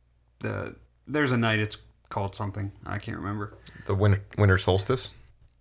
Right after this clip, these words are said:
Speaker 1: It, it takes place during the winter solstice.
Speaker 2: Yep.
Speaker 1: Um,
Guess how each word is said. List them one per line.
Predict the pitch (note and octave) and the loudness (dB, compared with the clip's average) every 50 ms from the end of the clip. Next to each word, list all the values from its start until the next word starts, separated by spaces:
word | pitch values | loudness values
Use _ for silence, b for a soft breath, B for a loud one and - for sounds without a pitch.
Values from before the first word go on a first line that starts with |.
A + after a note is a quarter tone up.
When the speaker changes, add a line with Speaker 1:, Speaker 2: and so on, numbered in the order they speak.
| _ _ - - - - | _ _ -20 -14 -8 -6
Speaker 1:
It, | C3+ B2 - - - | -6 -6 -6 -8 -6
it | B2+ C3 - | -6 -6 -4
takes | - D3 B2 - | -4 -4 -4 -4
place | - - C#3 B2+ A#2+ - | -4 -4 -2 -2 -2 -2
during | - C3+ B2 B2 | -2 -2 -2 0
the | A#2+ A#2+ | 0 0
winter | A#2+ A#2+ A2 - A#2+ | 0 -2 -2 -4 -6
solstice. | A2+ - A#2+ A2 G#2+ - - - G#2+ G#2+ - - - - - | -6 -4 -4 -4 -6 -6 -8 -8 -8 -6 -8 -10 -10 -4 0
Speaker 2:
Yep. | - F2+ - b b b b b b b b - | 0 0 0 b b b b b b b b -10
Speaker 1:
Um, | - G#2 A2 G#2+ G#2+ G#2+ G#2+ G#2+ G#2+ G#2 G#2+ G#2 G2 G2 | -6 -6 -4 -4 -4 -2 -2 -2 -2 -2 -2 -2 -4 -4